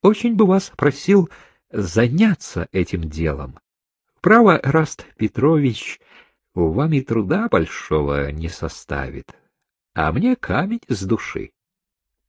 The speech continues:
Статского советника долго уговаривать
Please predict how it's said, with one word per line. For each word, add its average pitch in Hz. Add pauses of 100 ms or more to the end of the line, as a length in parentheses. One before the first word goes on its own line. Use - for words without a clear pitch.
Статского 120
советника 147 (320)
долго 165
уговаривать 143